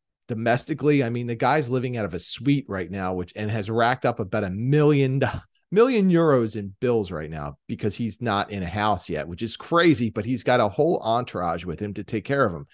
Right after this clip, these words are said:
Kane, if you don't know, I believe has a trainer with him, a personal chef.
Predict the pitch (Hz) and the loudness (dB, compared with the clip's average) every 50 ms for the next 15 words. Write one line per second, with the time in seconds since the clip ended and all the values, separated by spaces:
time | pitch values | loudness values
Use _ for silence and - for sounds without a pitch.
0 | - - - _ _ - - - 226 254 262 226 180 156 - - 143 135 - 139 | -20 -20 -20 _ _ -6 -2 0 2 2 4 4 4 4 4 2 -2 0 0 0
1 | 135 127 104 110 120 107 98 95 98 98 95 95 95 117 117 123 151 180 196 190 | 0 0 -4 -6 -6 -6 -4 -4 -4 -2 -4 -4 -4 -4 -4 -4 -4 -4 -2 0
2 | 170 147 123 107 - _ _ _ _ _ _ _ _ _ _ - 135 127 117 127 | 0 0 0 0 -2 _ _ _ _ _ _ _ _ _ _ -2 -2 -2 0 -2
3 | 113 - - - 131 143 147 139 131 127 123 123 113 - 123 120 117 107 87 - | -4 -6 -6 -6 -4 -2 -2 -2 -2 0 0 -2 -2 -2 -4 -6 -6 -8 -10 -6
4 | - 120 110 - - 101 85 - - - 135 131 120 - _ | -4 -4 -4 -4 -6 -12 -12 -8 -2 0 0 0 0 -2 _